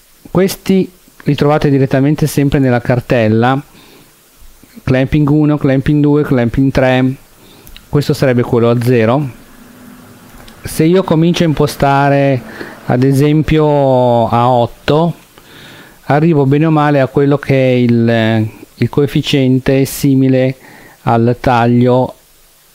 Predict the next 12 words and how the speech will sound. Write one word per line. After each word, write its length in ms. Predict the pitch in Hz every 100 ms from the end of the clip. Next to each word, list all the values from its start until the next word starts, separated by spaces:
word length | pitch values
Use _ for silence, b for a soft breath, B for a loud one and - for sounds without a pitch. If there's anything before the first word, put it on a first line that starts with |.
| _
s-, 180 | - - - - _ _ _
impostato 540 | - 135 139 - 123 127
a 100 | 110
zero, 380 | 113 104 104 107
quindi 200 | 143 139
vuol 120 | 135
dire 120 | 131
che 80 | 117
a 40 | 123
un 60 |
certo 280 | 131 143 151
punto 560 | - 156 143 123 113